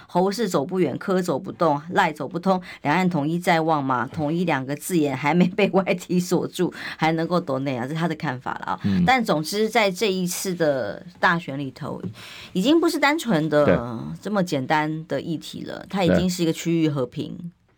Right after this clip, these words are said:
Speaker 1: 的国际议题。
Speaker 2: 对。
Speaker 1: 那台湾在这种操作，尤其是一下子又要说台湾危险，一下子要说台湾安全的这种民进党的操作底下，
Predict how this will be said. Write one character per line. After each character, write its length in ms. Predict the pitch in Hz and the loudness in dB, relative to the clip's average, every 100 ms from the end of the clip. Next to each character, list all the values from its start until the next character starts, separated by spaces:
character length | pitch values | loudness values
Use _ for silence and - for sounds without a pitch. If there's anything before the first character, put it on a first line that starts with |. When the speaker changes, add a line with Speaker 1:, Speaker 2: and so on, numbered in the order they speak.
| _ | _
Speaker 1:
的 260 | - 90 50 - - _ _ _ _ | -4 -4 -6 -14 -20 _ _ _ _
国 220 | - 165 | 2 2
际 240 | 165 185 156 | 4 0 -2
议 200 | 139 90 | -2 -6
题。 300 | - - - - - _ - | -8 -14 -16 -20 -20 _ -8
Speaker 2:
对。 80 | - | 0
Speaker 1:
那 80 | 202 | 0
台 180 | 202 175 | 2 2
湾 220 | 202 208 | 2 2
在 160 | 202 190 | 2 0
这 120 | 185 | 2
种 180 | 175 139 | 0 0
操 240 | - 180 | 0 0
作， 380 | 180 185 147 127 | 2 0 0 0
尤 80 | 156 | -2
其 120 | 170 | -4
是 400 | 175 180 160 135 151 - | -2 -2 -2 -4 -10 -8
一 80 | 175 | 0
下 160 | 190 | 0
子 120 | 175 | 2
又 140 | 156 180 | 0 2
要 160 | 170 | 2
说 140 | 180 180 | 2 -2
台 160 | 175 | 0
湾 120 | 165 165 | 0 2
危 120 | 156 | 0
险， 180 | 151 131 | -2 -2
一 20 | |
下 140 | 180 | 0
子 60 | 165 | 2
要 100 | 160 | 2
说 140 | 170 | 0
台 120 | 160 | -2
湾 220 | 135 151 170 - - 113 | 0 -2 -4 -12 -8 0
安 200 | 170 180 | 2 0
全 300 | 175 113 113 | -2 -4 -4
的 160 | 117 | -6
这 160 | 117 214 | -2 -2
种 380 | 127 67 - - _ _ | -2 -6 -10 -18 _ _
民 140 | 160 170 | 0 2
进 100 | 185 | 2
党 160 | 127 | 0
的 60 | 131 | -2
操 200 | - 147 | -4 -2
作 160 | 156 | -2
底 140 | 147 90 | -4 -6
下， 240 | - 123 | -4 -6